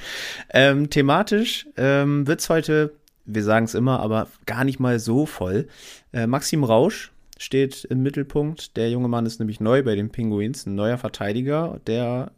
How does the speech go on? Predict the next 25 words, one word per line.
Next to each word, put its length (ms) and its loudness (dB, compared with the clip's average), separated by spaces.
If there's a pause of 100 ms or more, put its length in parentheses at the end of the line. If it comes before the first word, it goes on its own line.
(140)
äh, 180 -10
U 140 -4
dreiundzwanzig 640 -2
Spieler, 300 0
den 120 0
wir 80 0
noch 160 -2
gesucht 400 -4
haben. 320 2 (540)
Hatte 260 2
vorher, 300 2
glaub 180 2
ich, 140 -2
niemand 320 2
so 100 2
auf 100 -2
dem 180 -2
Zettel. 460 -2
Wir 200 2
schauen 320 -2
mal, 380 0
was 200 -2
er 200 -2
so 120 -2
mitbringt. 600 -4